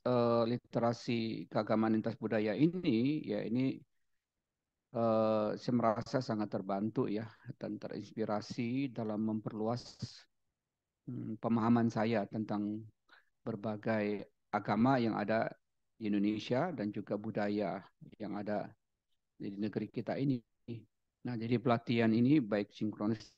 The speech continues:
dan sinkronis ini, membuka mata saya untuk, apa namanya, melihat keragaman kepercayaan, eh, mendalaminya, memahaminya, gitu ya, sehingga kita bisa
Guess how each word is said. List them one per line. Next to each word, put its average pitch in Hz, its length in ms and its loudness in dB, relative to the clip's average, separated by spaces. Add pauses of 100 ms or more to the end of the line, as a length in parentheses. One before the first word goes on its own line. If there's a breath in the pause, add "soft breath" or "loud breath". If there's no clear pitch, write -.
dan 101 160 -4
sinkronis 104 480 -2
ini, 156 160 0
membuka 104 320 0
mata 107 240 0
saya 123 240 0
untuk, 107 240 -4 (760)
apa 123 320 -8
namanya, 113 560 0 (160)
melihat 117 400 -2
keragaman 110 800 0
kepercayaan, 107 840 0 (1080)
eh, 113 320 -4
mendalaminya, 110 1300 2 (1120)
memahaminya, 127 880 6 (480)
gitu 107 240 -2
ya, 120 180 -2 (540)
sehingga 113 480 0
kita 120 720 0 (720)
bisa 104 560 0